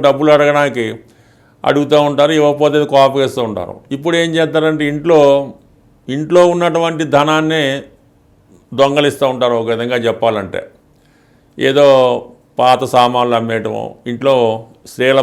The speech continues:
బంగారాన్ని, ఏ, తీసుకొని తాకట్టు పెట్టడం కానీ, దొంగతనంగా జాతకుడే తీసుకుపోయి ఏదో దొంగతనం సృష్టించినట్టు ఇంటి మధ్యనటువంటి కార్యక్రమాల్లో జరుగుతుంటాయి. అంటే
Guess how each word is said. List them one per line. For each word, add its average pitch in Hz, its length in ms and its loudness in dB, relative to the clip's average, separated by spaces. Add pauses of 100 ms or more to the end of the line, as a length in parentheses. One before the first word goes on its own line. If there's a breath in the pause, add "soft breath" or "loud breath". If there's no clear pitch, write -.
బంగారాన్ని, 123 640 2 (800 soft breath)
ఏ, 113 100 -6 (200)
తీసుకొని 127 460 0 (140)
తాకట్టు 120 380 2
పెట్టడం 117 320 -2
కానీ, 120 120 -4 (120)
దొంగతనంగా 127 580 0 (500)
జాతకుడే 120 480 0 (100)
తీసుకుపోయి 120 520 0
ఏదో 113 100 -4 (100)
దొంగతనం 120 500 -2
సృష్టించినట్టు 117 580 -6 (220)
ఇంటి 110 140 -8 (100)
మధ్యనటువంటి 110 680 -6 (640 soft breath)
కార్యక్రమాల్లో 113 680 0
జరుగుతుంటాయి. 98 580 -6
అంటే - 100 -10